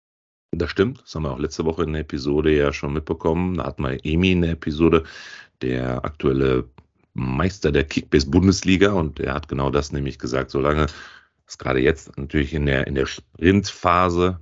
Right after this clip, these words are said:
ja, wir haben ja wirklich viele englische Wochen, es sind unfassbar sp-, viele Spiele noch bis zur Weltmeisterschaft, ähm, solange du da jetzt wirklich noch annähernd elf Stammspieler auf den Platz bringst, hast du schon einen riesen Vorteil, ne? Und jetzt geht's auch so langsam wieder los mit diesen ganzen Corona-Geschichten da,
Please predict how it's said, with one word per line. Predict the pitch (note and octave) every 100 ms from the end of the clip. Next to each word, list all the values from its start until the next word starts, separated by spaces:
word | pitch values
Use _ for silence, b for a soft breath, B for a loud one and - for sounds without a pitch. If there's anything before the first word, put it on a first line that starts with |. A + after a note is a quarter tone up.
| _
ja, | C2+ D2 C#2+
wir |
haben | C2+ D2
ja | B1+ A#1+
wirklich | D2+ C2
viele | - - D#2 C#2+
englische | D#2+ - -
Wochen, | - D2
es | -
sind | D2+ - -
unfassbar | A#2+ A2 - - - F2
sp-, | - - -
viele | - G#2+
Spiele | - G2 G#2
noch | C2+ C2
bis | D#2+
zur | -
Weltmeisterschaft, | C2+ E2+ C#2 C#2+ - F2+ - B B B B B _
ähm, | C#2+ C#2 C#2+ C2+ - _ B B _ -
solange | D2 E2+
du | D#2
da | D#2
jetzt | D#2 D#2
wirklich | E2+ D#2+
noch | D#2 D#2 -
annähernd | D#2+ A2 E2+ D2+ -
elf | G2+ - -
Stammspieler | - - F#2+ A2 - G2+ F#2+ B1+
auf |
den | - D#2
Platz | F#2 -
bringst, | - E2+ D#2+
hast | D2+
du |
schon | F2 D2+
einen | C#2+
riesen | D2+ C#2
Vorteil, | - C#2+ - A1 A1+
ne? |
Und | D#2
jetzt | C#2 B1+
geht's | E2+ D2+
auch |
so | C#2+
langsam | D2+ D#2+ D#2
wieder | D2 C#2+
los | D2+ E2+
mit | D#2
diesen | D2+
ganzen | D2 D#2 -
Corona-Geschichten | C#2+ C2 G2 F2+ E2 - - -
da, | E2+ E2+